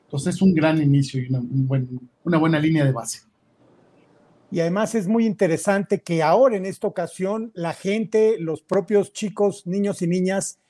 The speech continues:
Speaker 2: conozcan lo que está sucediendo, se vean en pantalla, como tenemos ahorita las imágenes de, de los clubes allá en el México y también en Coral Golf Resort. Es importante dar a conocer la actividad de los chiquitines. Raúl,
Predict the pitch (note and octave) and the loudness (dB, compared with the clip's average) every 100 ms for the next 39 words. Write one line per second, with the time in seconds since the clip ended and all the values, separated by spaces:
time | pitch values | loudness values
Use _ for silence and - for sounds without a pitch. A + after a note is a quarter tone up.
0 | _ _ _ - F3 F3+ A#3 B3 - G3 | _ _ _ 0 4 6 4 4 2 0
1 | E3 D#3 D#3 C3+ F#3 G3 E3+ D3+ E3+ F3+ | 0 -2 -4 -2 -2 -2 -4 0 0 2
2 | F3+ E3+ E3+ D#3+ A3+ C4 G#3+ F3 D#3+ D3 | -2 0 0 2 2 2 0 -2 -4 -2
3 | E3 E3 E3+ E3 C#3 C#3+ C#3 D#3 F#3+ F3 | 0 0 0 -2 -4 -6 -4 -2 -2 -2
4 | D#3+ D#3+ D#3+ E3 D3+ D3 D3 D#3+ D#3+ D#3 | 0 0 2 0 0 -4 -4 -4 -4 -6
5 | D3 - _ - _ - D#3 D3+ C3 D3 | -6 -10 _ -20 _ 0 2 4 2 0
6 | C#3+ E3+ E3+ E3 D#3+ D#3 D#3+ D#3 D#3+ F3 | 2 4 6 4 4 2 2 2 2 0
7 | F3 F3 F#3 E3+ D3+ D3+ D#3 D#3+ D#3+ D3 | -2 0 4 4 2 0 0 0 0 -2
8 | - _ _ - D#3+ F3 F3+ G3 E3+ E3+ | -6 _ _ 2 4 6 4 2 2 2
9 | D3+ D#3+ F#3 G3 - - - F#3+ G3 G#3+ | 2 0 4 2 2 -18 -6 -4 0 0
10 | - E3 - G#3 G3+ F#3 F#3 F#3 F3+ D#3+ | 2 2 4 2 2 0 2 2 -2 -4
11 | - F3+ F3 E3 - D3+ C#3+ F3 F3+ - | -2 -2 -2 -6 -2 0 2 0 -2 -8
12 | _ - D#3+ D#3+ D#3 D#3+ F3+ D#3+ F#3+ F#3 | _ -10 -4 -2 -2 -4 -4 0 2 2
13 | D#3 G3+ A#3+ A3 | 4 6 6 2